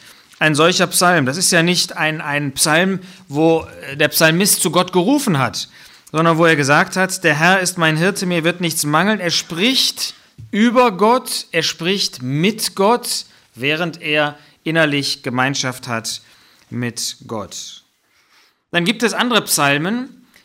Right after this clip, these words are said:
die in besonderer Weise die großen Werke Gottes rühmen und betrachten. Psalm neunzehn ist so ein Psalm.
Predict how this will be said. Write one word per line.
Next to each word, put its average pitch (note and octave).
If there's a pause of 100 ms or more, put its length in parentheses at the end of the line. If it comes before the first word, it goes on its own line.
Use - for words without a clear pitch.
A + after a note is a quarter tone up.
(100)
die F#3
in F#3+
besonderer F3
Weise E3+
die D#3+
großen D3+
Werke E3+
Gottes C3 (320)
rühmen F3
und D#3+
betrachten. D3
Psalm F3
neunzehn F#3+ (460)
ist E3+
so E3+
ein D#3
Psalm. D#3